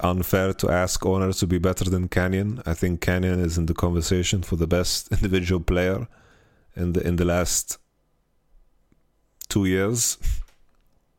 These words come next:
Canyon is an absolute machine. But I think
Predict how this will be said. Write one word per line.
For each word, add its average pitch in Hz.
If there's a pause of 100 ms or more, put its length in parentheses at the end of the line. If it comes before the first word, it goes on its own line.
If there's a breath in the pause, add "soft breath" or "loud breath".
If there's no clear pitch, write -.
(2000)
Canyon 87
is 82
an 85
absolute 85
machine. 98 (1040)
But -
I -
think 78